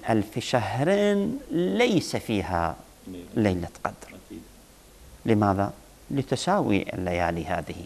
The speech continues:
ليالي القدر. فلا معنى لأن تكون ليلة قدر واحدة أفضل من الليالي الأخرى. وعليه فمن حيث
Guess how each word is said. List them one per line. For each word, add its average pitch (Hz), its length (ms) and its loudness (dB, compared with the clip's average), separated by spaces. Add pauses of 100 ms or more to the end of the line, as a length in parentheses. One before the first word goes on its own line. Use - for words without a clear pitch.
(120)
ليالي 87 300 -2
القدر. - 380 -10 (840)
فلا 127 240 6
معنى 143 500 2
لأن 110 200 -4
تكون 107 380 -2
ليلة 101 300 0 (140)
قدر 98 280 -2
واحدة 104 600 0
أفضل 135 480 0 (460)
من 135 180 2
الليالي 107 500 2
الأخرى. - 480 -8 (2750)
وعليه 117 560 6 (1500)
فمن 123 300 2
حيث 196 420 0